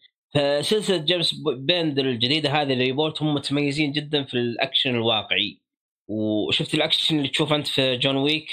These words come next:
في مبالغات في جون ويك، مع أنه يعتبر أكشن واقعي يعني كبج-، ك-،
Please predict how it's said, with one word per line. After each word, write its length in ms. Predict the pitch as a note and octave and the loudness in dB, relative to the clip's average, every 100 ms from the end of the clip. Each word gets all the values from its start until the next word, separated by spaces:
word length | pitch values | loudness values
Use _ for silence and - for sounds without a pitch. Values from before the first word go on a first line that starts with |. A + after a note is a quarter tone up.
| - | -12
في 160 | - E3 | -2 0
مبالغات 580 | C#3 B2 B2+ - A#2 - | 2 2 0 0 -2 -2
في 140 | - | -6
جون 140 | G2+ A2 | -4 0
ويك، 260 | A#2+ B2 A#2 | 0 -2 -2
مع 100 | B2 | 0
أنه 240 | D#3 E3+ | 0 0
يعتبر 360 | E3 D#3+ D#3 D#3 - - - | 0 0 -2 -4 -16 -4 -2
أكشن 280 | F3+ F3+ | 0 0
واقعي 400 | D#3+ F3+ E3+ A2 | 2 0 0 0
يعني 280 | G#2+ G#2+ A2 | 2 2 0
كبج-، 460 | G#2 C3+ C3+ D#3 - | -2 -2 0 -2 -4
ك-، 560 | - C3 B2 A#2 A2+ G#2+ | 0 2 2 2 0 -4